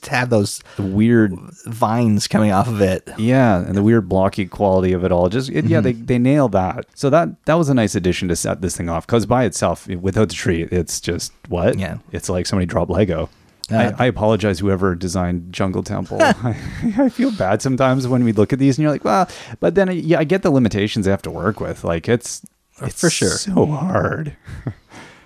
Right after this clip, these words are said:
Speaker 1: Um, I do think the next set we're looking at, the Witch Hut, I, I like it.
Speaker 2: Oh.
Speaker 1: I think this one's got a nice little feel. I, again, this
Speaker 2: Yeah.
Speaker 1: one, it looks like there's a story going on.
Speaker 2: Exactly. I like those lily pads. That immediately jumps out at me.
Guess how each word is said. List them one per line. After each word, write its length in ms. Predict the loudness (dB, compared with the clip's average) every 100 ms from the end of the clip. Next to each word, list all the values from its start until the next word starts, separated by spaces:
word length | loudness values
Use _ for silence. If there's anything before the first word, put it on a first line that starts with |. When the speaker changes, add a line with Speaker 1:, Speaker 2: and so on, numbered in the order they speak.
| _ _ -4
Speaker 1:
Um, 180 | -4 0
I 80 | 0
do 180 | 4 4
think 400 | 4 0 -4 -8
the 160 | 0
next 360 | 2 2 0 -2
set 220 | 2 2
we're 100 | 2
looking 180 | 0 0
at, 140 | 0 0
the 100 | -4
Witch 380 | 0 0 0
Hut, 300 | 2 2 2 -8 -4
I, 160 | -2 -2
I 120 | 0
like 220 | 0 2 2
it. 80 |
Speaker 2:
Oh. 60 | 0
Speaker 1:
I 140 | 0 0
think 180 | 2
this 160 | 0 2
one's 160 | 0 2
got 160 | 2
a 60 | 4
nice 240 | 0 0
little 400 | 0 4 4 2
feel. 680 | -4 -6 2 4 4 2 -6 _
I, 200 | -2 -2 -4
again, 260 | -4 0 2
this 120 | 4
Speaker 2:
Yeah. 60 | 4
Speaker 1:
one, 80 | 2
it 100 | 2
looks 220 | 2 2
like 120 | -2
there's 140 | 0 0
a 80 |
story 340 | 0 2 2 2
going 220 | 0 -2
on. 160 | -2 -2
Speaker 2:
Exactly. 640 | 0 0 0 -2 -2 -4 -8 -4
I 40 |
like 220 | 0 0 2
those 200 | 2 4
lily 220 | 4 4
pads. 440 | 2 -2 -6 -12 _ _
That 180 | 0 2
immediately 380 | 2 2 2 0
jumps 340 | -2 -2 0
out 120 | 0
at 40 | 2
me. 240 | 0